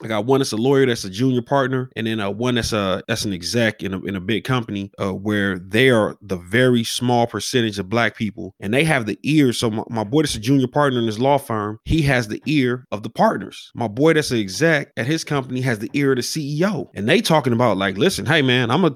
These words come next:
shit. I'm a, I'm a parlay this shit into something. I got his ear now. Okay, this is what I want." So you can be the motherfucker that takes advantage of the fact that this is the best time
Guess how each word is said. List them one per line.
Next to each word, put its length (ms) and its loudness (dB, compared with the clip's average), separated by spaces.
shit. 440 -2
I'm 120 2
a, 60 2
I'm 140 0
a 40 2
parlay 460 6
this 180 6
shit 180 2
into 120 4
something. 580 0
I 120 0
got 160 4
his 120 2
ear 200 4
now. 320 0
Okay, 320 0
this 160 2
is 60 -2
what 140 4
I 80 6
want." 360 2
So 160 0
you 160 2
can 180 0
be 320 0
the 60 -6
motherfucker 520 -4
that 100 -6
takes 240 -4
advantage 480 -2
of 80 -4
the 60 -8
fact 300 -6
that 120 -10
this 160 -4
is 80 -12
the 80 -8
best 340 -2
time 440 -4